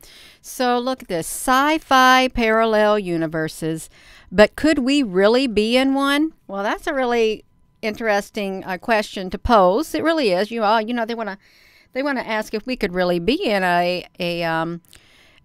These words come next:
a parallel universe. I think, um, I think it's quite possible because, you know, I'm sure you all have had the experience just like I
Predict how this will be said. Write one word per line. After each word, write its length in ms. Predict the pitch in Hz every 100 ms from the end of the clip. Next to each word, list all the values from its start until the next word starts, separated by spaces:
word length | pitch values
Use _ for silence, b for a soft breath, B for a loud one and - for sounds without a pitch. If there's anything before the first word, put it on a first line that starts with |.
| -
a 260 | 196 196 202
parallel 580 | 262 254 220 208 190
universe. 600 | 190 254 339 208 190 185 -
I 180 | 185 277
think, 360 | 285 226 220
um, 420 | 214 202 202 202 196 b b _ _ b b b b -
I 160 | 302 339
think 180 | 415 302
it's 140 | 247
quite 260 | 269 214 -
possible 480 | 233 233 220 175
because, 380 | 170 190 233 -
you 100 | 370
know, 420 | 381 294 269 262 262 B B B B
I'm 180 | - 381
sure 540 | - - 269 254 247 233
you 280 | 196 311
all 120 | 294 233
have 100 | 220
had 260 | 233 220
the 120 | 196
experience 680 | 185 - - 226 220 208 196
just 240 | - 202 208
like 240 | 175 -
I 400 | 240 302 185 170